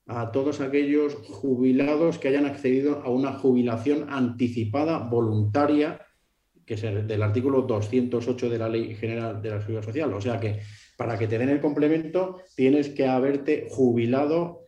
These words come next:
o a los sesenta y cinco años o porque provienes de un erte o de un despido por causas objetivas y luego has estado en,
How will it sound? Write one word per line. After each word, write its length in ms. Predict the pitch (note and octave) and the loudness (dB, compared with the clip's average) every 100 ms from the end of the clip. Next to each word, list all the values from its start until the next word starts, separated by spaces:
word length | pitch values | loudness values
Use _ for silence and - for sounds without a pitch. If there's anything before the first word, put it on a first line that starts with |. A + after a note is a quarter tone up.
| _ | _
o 160 | A2 A2+ | -6 -2
a 40 | |
los 120 | G#2+ | -2
sesenta 300 | G#2+ A2 G#2+ | -2 -4 -2
y 60 | A2+ | 0
cinco 320 | C#3+ D3+ D3+ | 0 2 2
años 400 | E3 E3+ F3+ F#3+ - _ | 2 0 -2 -4 -12 _
o 500 | - E3 F#3 - - _ _ _ _ | 0 0 0 -4 -16 _ _ _ _
porque 300 | B2 A2 A#2 | -4 0 0
provienes 580 | G#2+ A2 A2+ C3+ C#3+ C3+ | 0 0 2 2 2 2
de 120 | B2+ | 4
un 220 | B2 C3 | 4 4
erte 460 | C#3 D3+ - C#3 C3 | 4 2 0 0 2
o 180 | A2+ A#2 | 2 0
de 80 | A#2+ | 0
un 140 | C3 | 0
despido 400 | B2+ B2 C3+ B2+ | -2 -2 -2 0
por 160 | B2 B2 | -2 -2
causas 320 | B2+ C3 B2 | -4 -2 -6
objetivas 580 | C3+ B2 C3 D#3 D3+ - | -2 -2 0 0 -2 -4
y 80 | A#2 | -2
luego 200 | A#2+ A#2+ | 0 -2
has 60 | |
estado 220 | G#2+ A#2+ | -2 -4
en, 80 | B2 | -2